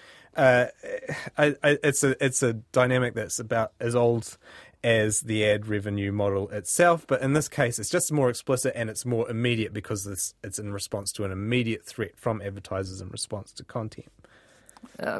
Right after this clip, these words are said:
Speaker 2: do you think companies are becoming more astute as to where they spend their ad dollars,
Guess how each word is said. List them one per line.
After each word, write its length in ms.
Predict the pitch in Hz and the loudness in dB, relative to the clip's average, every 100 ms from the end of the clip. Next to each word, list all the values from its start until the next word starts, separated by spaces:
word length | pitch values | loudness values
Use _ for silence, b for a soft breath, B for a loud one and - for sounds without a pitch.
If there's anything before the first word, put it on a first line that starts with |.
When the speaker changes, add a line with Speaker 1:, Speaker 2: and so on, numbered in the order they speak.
| 220 | -2
Speaker 2:
do 100 | 226 | 0
you 60 | |
think 160 | 233 214 | 0 2
companies 340 | 233 214 185 | 2 2 0
are 60 | 175 | 0
becoming 420 | 170 196 185 170 | -2 -2 0 0
more 140 | 170 | 0
astute 480 | 160 156 - 202 185 | 2 2 2 2 2
as 120 | 160 | 0
to 140 | 139 147 | -4 -4
where 140 | 151 | -2
they 180 | 151 151 | 0 0
spend 380 | - 156 151 143 | 0 -2 -2 0
their 200 | 143 135 | 0 0
ad 240 | 143 131 117 | -2 -4 -2
dollars, 340 | 135 135 131 | 0 0 -4